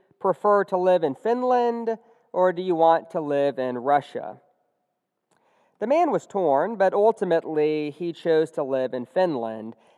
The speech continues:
Now, the Finns were surprised by this choice. After all, this man spoke the Russian language, and he had deep roots in Russian culture. "Sir,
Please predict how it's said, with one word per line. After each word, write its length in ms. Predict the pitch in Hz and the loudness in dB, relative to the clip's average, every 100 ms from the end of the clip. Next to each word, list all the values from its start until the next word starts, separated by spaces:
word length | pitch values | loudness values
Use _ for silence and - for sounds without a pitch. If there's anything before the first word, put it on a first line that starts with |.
| - | 2
Now, 140 | 254 | 2
the 100 | 240 | 2
Finns 340 | 208 320 349 - | 0 -2 -2 -2
were 200 | 226 202 | -2 -2
surprised 840 | 170 - 220 185 143 131 139 - | -4 0 6 8 8 6 2 0
by 160 | 151 | 0
this 240 | 135 135 - | 0 -4 -8
choice. 400 | - 135 196 226 | -8 -4 -2 2
After 380 | 214 208 185 214 | 0 0 2 4
all, 140 | 208 | 4
this 220 | 180 - | 0 -6
man 240 | 190 180 160 | -4 -2 -4
spoke 540 | - - 196 196 _ | -6 -2 0 -2 _
the 160 | 175 156 | -6 2
Russian 540 | 165 180 - 185 156 | 4 4 2 -2 0
language, 840 | 147 185 277 269 156 127 131 127 | 2 2 2 0 0 0 0 -2
and 220 | 175 160 - _ | -4 -4 -8 _
he 160 | 254 277 | -6 0
had 320 | 262 220 151 | 4 4 2
deep 200 | 240 240 | -10 -8
roots 640 | 196 220 320 202 - - 196 | -6 -2 -2 -4 -6 -8 0
in 260 | 190 180 | 2 2
Russian 680 | 175 220 240 - 190 160 139 | 4 4 4 0 0 0 -2
culture. 760 | - 269 277 277 - 127 120 - _ _ _ _ - - | -2 2 2 0 -6 -6 -6 -10 _ _ _ _ -20 -20
"Sir, 680 | - 320 320 233 170 151 | -2 4 4 4 2 -4